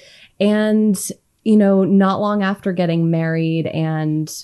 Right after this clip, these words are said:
you know, buying a house and then becoming a mother, right?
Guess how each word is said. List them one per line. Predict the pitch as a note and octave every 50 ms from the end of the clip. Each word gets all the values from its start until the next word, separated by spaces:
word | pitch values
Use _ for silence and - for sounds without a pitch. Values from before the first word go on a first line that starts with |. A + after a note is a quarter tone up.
| - _ _ _ -
you | F3 D3
know, | C#3 C3
buying | - D#3 C3+ C#3+ D3+ D#3
a | E3
house | F3 - - C4 B3+ B3 A3 F#3 E3 D#3 D#3 D#3+ -
and | D#3+ D#3 D#3 D3+ D#3 D#3 - -
then | E3 E3 D#3+ E3+
becoming | F3+ E3+ - - G3+ G3 G3+ G3
a |
mother, | G3 G3+ G#3 B3+ B3 G3+ E3 D3
right? | D3 E3 D#3 D#3+ E3 E3